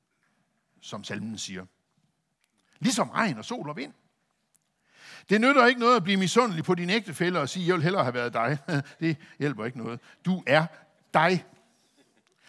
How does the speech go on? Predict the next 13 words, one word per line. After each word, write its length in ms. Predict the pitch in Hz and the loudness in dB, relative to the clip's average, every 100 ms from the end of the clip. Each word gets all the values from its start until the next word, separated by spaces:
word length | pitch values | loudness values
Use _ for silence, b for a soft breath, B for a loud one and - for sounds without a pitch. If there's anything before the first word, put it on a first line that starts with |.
| B B B B B _ _ _ _ _ | B B B B B _ _ _ _ _
Og 400 | 226 302 208 - | 2 2 -2 -6
du 200 | 269 269 | -6 -2
er 220 | 190 226 247 | 2 2 0
minsandten 600 | 214 170 233 202 196 175 | -4 2 2 0 -4 -2
ligesom 400 | 208 - 151 127 | -2 -2 -4 -6
din 180 | 147 | -4
elskede 420 | 143 175 - 123 117 | -2 -2 -4 -8 -4
hustru, 500 | 220 170 160 131 127 | -4 -4 -8 -8 -8
øh, 240 | 123 110 - | -8 -10 -16
skabt 360 | - - 143 - | -10 -6 -6 -6
i 80 | 208 | -12
Guds 340 | - 127 139 | -8 -8 -8
billede. 480 | - - 85 - | -8 -8 -8 -12